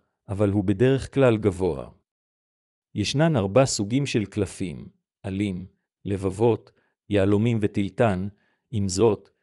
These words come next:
אין סוג קלפים גבוהה יותר מאחר. כל ידי הפוקר מכילות חמישה קלפים,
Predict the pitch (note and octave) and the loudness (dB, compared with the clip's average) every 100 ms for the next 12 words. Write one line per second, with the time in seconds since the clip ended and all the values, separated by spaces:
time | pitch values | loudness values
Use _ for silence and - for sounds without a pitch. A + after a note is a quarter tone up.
0 | _ _ D3 D3 - D3+ G#2+ - G#2 - | _ _ -2 0 0 0 0 -2 -2 0
1 | D3+ C3 G2 G2+ C#3 C#3+ G#2 A2 G#2 F#2+ | 0 -2 0 2 4 2 2 2 2 2
2 | F2+ F2+ - C#2 A#1 A#1+ _ _ _ _ | -2 -6 -6 -8 -8 -14 _ _ _ _
3 | _ _ _ _ _ _ - B2+ G2+ G#2+ | _ _ _ _ _ _ 0 2 2 2
4 | G#2 - A#2 - F#2 F#2 F2+ G#2 A#2 B2 | 2 2 -2 0 -4 -4 -6 -2 0 0
5 | - G#2 F#2+ - B2 A2+ - - A2 F#2+ | -2 -4 -2 -2 -2 -2 -4 -4 -4 -4